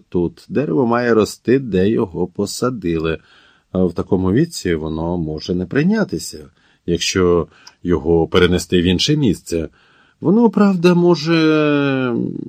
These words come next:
сохнути і на тому місці, де росте, якщо не буде потрібних умов.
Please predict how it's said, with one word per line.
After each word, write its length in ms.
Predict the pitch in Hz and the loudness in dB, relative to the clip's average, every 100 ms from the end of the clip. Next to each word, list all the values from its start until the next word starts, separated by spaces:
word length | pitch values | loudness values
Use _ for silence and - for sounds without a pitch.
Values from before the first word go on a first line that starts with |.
| - - - 135 | -12 -12 -10 -12
сохнути 800 | - - 254 - 95 85 95 87 | -10 2 4 4 0 -2 0 0
і 40 | 90 | 0
на 120 | 95 | -2
тому 720 | 95 117 107 107 107 101 - | 2 2 4 0 0 -4 -4
місці, 460 | 139 202 190 - 143 | 0 0 0 -2 -4
де 180 | 139 151 | 0 2
росте, 480 | 170 - - 220 | 0 -2 0 4
якщо 340 | 110 82 - 78 | 4 0 -4 -6
не 100 | 78 | -6
буде 260 | 76 82 | -6 -6
потрібних 720 | 85 87 82 92 82 92 90 | -4 -6 -4 -4 -2 -2 0
умов. 600 | 127 143 190 214 123 80 | 0 0 2 6 6 4